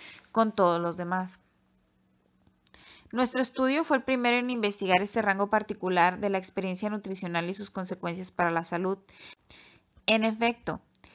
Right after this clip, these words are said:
dentro del rango chino comparamos dietas ricas en alimentos vegetarianos y dietas muy ricas en alimentos vegetarianos. Prácticamente en todos los demás estudios, todos ellos occidentales, los científicos comparan dietas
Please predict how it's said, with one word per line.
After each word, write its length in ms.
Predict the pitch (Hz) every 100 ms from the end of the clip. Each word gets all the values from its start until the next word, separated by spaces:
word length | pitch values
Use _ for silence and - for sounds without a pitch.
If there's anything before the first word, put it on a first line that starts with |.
| - _
dentro 360 | 185 233 233 233
del 120 | 233
rango 300 | 240 240 294
chino 540 | 330 - 208 185 185 -
comparamos 600 | 208 202 208 196 208 233
dietas 360 | 226 220 226 -
ricas 540 | 185 190 196 - 208 -
en 160 | 208 180
alimentos 560 | 175 170 160 156 180 185
vegetarianos 720 | 202 220 240 220 196 214 - -
y 120 | 196
dietas 440 | 196 190 202 196
muy 360 | 180 185 262 240
ricas 380 | 180 170 185 196
en 100 | 185
alimentos 480 | 165 151 151 160
vegetarianos. 800 | 160 175 175 170 180 190 180 - _ - - - - - -
Prácticamente 720 | 226 220 269 302 254 208 214
en 160 | 233 220
todos 340 | 226 220 247
los 140 | 254 233
demás 300 | 214 196 226
estudios, 600 | 220 - 185 170 175 -
todos 360 | - 202 226 226
ellos 280 | 220 214 226
occidentales, 640 | 220 202 202 180 175 170
los 160 | 190 196
científicos 580 | 240 226 220 202 208 -
comparan 460 | 185 185 185 185
dietas 420 | 202 190 190 202